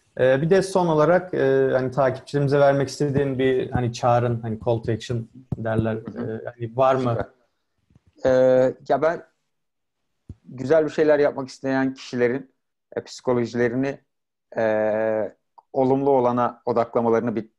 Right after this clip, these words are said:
Speaker 2: önce daha böyle farklı bir tavsiye olarak şey yapayım da, e, çünkü hepimiz aslında güzel bir şeyler Türkiye'de işte girişimcilik alanında bir, bir şeyler yapmaya çalışıyoruz. O bence olumlu havayı hepimizin koruması lazım.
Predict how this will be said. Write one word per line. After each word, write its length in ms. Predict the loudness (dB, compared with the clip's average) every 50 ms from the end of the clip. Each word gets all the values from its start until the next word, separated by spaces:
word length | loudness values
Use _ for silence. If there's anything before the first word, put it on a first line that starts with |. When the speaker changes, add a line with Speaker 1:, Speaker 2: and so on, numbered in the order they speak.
| _ _
Speaker 2:
önce 280 | -10 -8 -8 -8 -8 -10 -12 -16 _ -12
daha 200 | -10 -6 -4 -2
böyle 220 | -2 0 0 0 -2 -4 _ -20 -18 -8 -4
farklı 280 | -4 -4 -4 -6 -8
bir 160 | -6 -6 -6 -8 _ -18 _
tavsiye 400 | -2 -2 -2 -2 -4 -4 -4 -2
olarak 320 | 0 0 0 -2 -2 -4 -2
şey 120 | -2 -2
yapayım 300 | -2 -2 -6 -8 -4 -4
da, 100 | -4 -6 -6 _ _ _ _ _ _ _ _ -6 -2
e, 580 | 0 0 2 2 2 2 2 2 0 0 -2 -4 -6 -12 -16 _
çünkü 200 | -16 -10 -2 -2
hepimiz 340 | -2 0 0 -2 -2 0 0
aslında 300 | 0 -2 -2 -4 -4 -4
güzel 380 | -6 -6 -4 0 0 0 0
bir 40 | -2
şeyler 380 | -4 -2 0 0 0 0 0 -4 -12 _ _ _
Türkiye'de 640 | _ -20 _ -6 -6 -6 0 2 2 2 2 0 -8 _ _ _ _ _ _ _ _
işte 200 | -20 -20 -20 -20 -20 -20 _ _ _ _
girişimcilik 560 | -14 -14 -12 -10 -8 -8 -6 -6 -8 -8 -8
alanında 360 | -8 -8 -6 -6 -6 -6 -6 -8
bir, 160 | -14 -18 _ -16
bir 40 | -12
şeyler 280 | -4 -4 0 0 0 0
yapmaya 340 | 0 -2 -2 -4 -6 -6 -6
çalışıyoruz. 540 | -6 -8 -8 -8 -6 -4 -4 -4 -2 0
O 180 | 0 0 0 0
bence 340 | -2 -4 -2 -2 -4 -4 -6 _ _ _ _ _ _ -2
olumlu 400 | 0 2 2 2 0 0 0 0
havayı 420 | 0 2 2 2 2 0 -2 -6 -8
hepimizin 600 | -8 -6 -6 -6 -6 -6 -6 -6 -8 -8 _ _ -2
koruması 420 | 0 0 0 0 -2 -6 -4 0
lazım. 380 | 2 2 0 0 -4 -12 -12